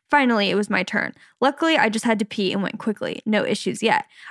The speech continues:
I grabbed some hand sanitizers and started to open the door and step down. Well, I had no idea there was a pothole right below the door, and I stepped into it with platform shoes and completely fell on my face with my dress flying up.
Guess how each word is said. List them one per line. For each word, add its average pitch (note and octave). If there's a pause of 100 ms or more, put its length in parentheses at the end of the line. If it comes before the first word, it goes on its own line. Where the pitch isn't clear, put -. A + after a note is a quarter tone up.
I A3+
grabbed A3
some F4
hand A3+
sanitizers G#3
and G#3
started G3+
to -
open G3+
the G3+
door F#3
and F3
step -
down. C4 (280)
Well, A3
I A#3
had B3
no G#3+
idea A#3+
there F3
was G3
a F#3
pothole G#3
right G#3
below C4
the D4
door, -
and -
I G#3+
stepped -
into C4+
it - (320)
with B3+
platform C4+
shoes F#3+
and A3
completely A#3+
fell G#3
on A3+
my A3
face F#3+
with G#3+
my G#3+ (100)
dress G3
flying -
up. -